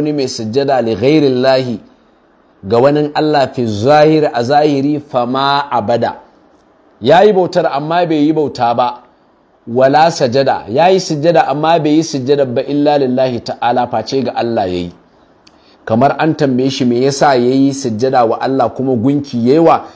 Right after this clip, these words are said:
sai ya ce, "Li annahu huwal mutajalli," wai saboda Allah ne wanda yake bayyana ɗin, "fi tilkal albasi," cikin wa'annan gumakan da ake bautatawa.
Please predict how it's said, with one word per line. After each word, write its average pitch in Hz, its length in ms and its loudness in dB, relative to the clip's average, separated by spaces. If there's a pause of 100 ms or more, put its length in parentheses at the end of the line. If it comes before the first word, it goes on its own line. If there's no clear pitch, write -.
(140)
sai - 180 -8
ya 143 60 -6
ce, 139 200 -6
"Li 117 160 -6
annahu 127 540 -4
huwal 131 240 2
mutajalli," 110 720 -2 (440)
wai 113 140 0
saboda 131 460 0
Allah 139 320 2
ne 120 360 -2
wanda 131 340 0
yake 123 380 -2
bayyana 107 720 2
ɗin, 107 120 -4 (640)
"fi 135 160 -2
tilkal 147 480 -2
albasi," 113 640 0 (1040)
cikin 156 360 0
wa'annan 127 680 0
gumakan 131 560 0
da 107 80 -4
ake 120 280 -4
bautatawa. 104 640 -6